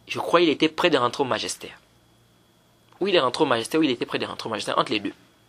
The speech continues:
Il dit, lorsque le président de l'Afrique du Sud est mort, Nelson Mandela, il ose dire que peut-être il va, il va rentrer au paradis. Comment ça ? Oh non, il a fait beaucoup de bien, et cetera.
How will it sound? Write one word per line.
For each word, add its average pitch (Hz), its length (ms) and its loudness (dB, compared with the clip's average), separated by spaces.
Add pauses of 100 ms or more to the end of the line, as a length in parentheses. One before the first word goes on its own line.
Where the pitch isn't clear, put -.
(720)
Il 208 180 0
dit, 175 160 4
lorsque 170 260 4
le 131 120 4
président 135 320 -2
de 127 60 -4
l'Afrique 127 280 -2
du 117 80 -8
Sud 120 160 -4
est 110 60 -2
mort, 101 320 -10 (320)
Nelson 131 260 0
Mandela, 107 360 -10 (340)
il 165 100 6
ose 156 180 6
dire 131 280 0 (1300)
que - 80 -6
peut-être 151 260 0
il 160 60 -2
va, 131 240 2
il 143 60 -6
va 160 80 4
rentrer 139 240 0
au - 20 -6
paradis. 101 400 -2 (1120)
Comment 190 200 6
ça ? 147 220 0 (480)
Oh 147 140 6
non, 185 80 2
il 175 100 4
a 165 60 6
fait 160 140 2
beaucoup 127 220 -4
de 123 100 2
bien, 123 180 -2
et 117 80 -6
cetera. - 280 -8